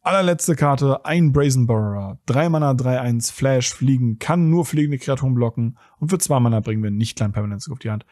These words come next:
Wird oftmals mit der Triumph reingebordet. Äh, dann hat man tatsächlich einen sehr, sehr coolen Beatdown-Plan,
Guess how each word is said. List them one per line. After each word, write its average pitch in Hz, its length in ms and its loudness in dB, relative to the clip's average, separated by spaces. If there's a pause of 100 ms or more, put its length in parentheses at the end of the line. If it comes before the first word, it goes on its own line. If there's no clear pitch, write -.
(200)
Wird 147 180 0
oftmals 160 420 0
mit 135 80 2
der 123 120 2
Triumph 131 400 0
reingebordet. 117 600 -2 (300)
Äh, 123 260 0
dann 113 160 2
hat 117 140 0
man 120 80 2
tatsächlich 113 300 0
einen 110 100 0
sehr, 131 260 2
sehr 127 140 0
coolen 123 260 2
Beatdown-Plan, 120 720 0